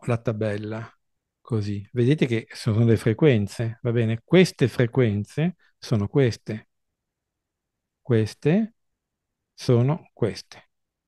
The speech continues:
Quindi, voi sapete che un certo rumore si trova più o meno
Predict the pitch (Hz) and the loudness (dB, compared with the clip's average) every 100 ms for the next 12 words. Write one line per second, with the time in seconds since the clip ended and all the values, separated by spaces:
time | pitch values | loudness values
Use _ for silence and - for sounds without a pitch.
0 | _ _ _ _ _ - 175 101 104 - | _ _ _ _ _ -2 0 0 -6 -16
1 | _ _ _ _ _ _ - 170 175 156 | _ _ _ _ _ _ 2 4 6 4
2 | 170 170 160 135 117 147 131 143 135 131 | 4 4 2 2 4 2 2 4 4 6
3 | 156 139 120 - 123 127 131 135 - _ | 4 2 -2 0 2 4 4 2 -2 _
4 | _ _ 156 139 135 147 151 156 - | _ _ 4 6 6 6 4 2 -4